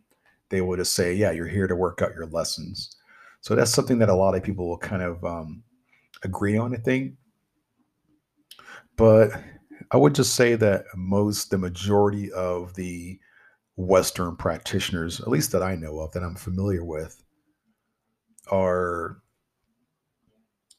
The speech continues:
you know, they just believe in ascension, some sort of ascension, because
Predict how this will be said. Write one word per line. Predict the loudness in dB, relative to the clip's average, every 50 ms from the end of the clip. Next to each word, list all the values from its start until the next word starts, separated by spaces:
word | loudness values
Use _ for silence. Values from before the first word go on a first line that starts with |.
| -20 _ -20 _ _ _ _ _ _ _ -4
you | 0 2
know, | 2 4
they | 4 4 4
just | 2 0 0 0
believe | 2 4 4 4 4 2
in | 2
ascension, | 2 2 0 0 0 -2 -2 -4 -4 -6 -6 -8 -10 -14 -14 -10
some | -6 -4 -2 0 0
sort | 0 -2 -2 -2 -2 0 0 -2
of | -2 -4 -6
ascension, | -6 -4 -4 -4 -4 -4 -6 -8 -8 -10 -10 -10
because | -10 -12 -8 -4 -2 -2 -2 -2 -4 -6 -8 -12